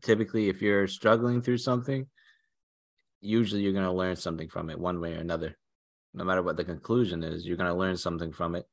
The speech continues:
and that'll be valuable to you in the end. So keep wrestling with things, keep asking questions, 'cause that's how you know you're on the right route, instead of just passively sitting there, uh, and,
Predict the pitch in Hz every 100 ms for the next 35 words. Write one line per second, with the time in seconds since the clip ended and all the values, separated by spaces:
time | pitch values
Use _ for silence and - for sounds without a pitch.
0 | _ - 80 85 85 85 80 80 80 78
1 | 80 - 80 80 87 104 117 - - 95
2 | - - _ _ 131 113 113 98 98 90
3 | 95 95 95 - 95 90 87 90 87 107
4 | 98 110 101 98 - _ _ 101 104 104
5 | 98 98 87 85 82 80 82 78 80 76
6 | - 95 - 90 82 82 - 95 87 87
7 | 85 - 90 82 82 80 76 _ _ _
8 | _ - 80 76 76 73 78 78 80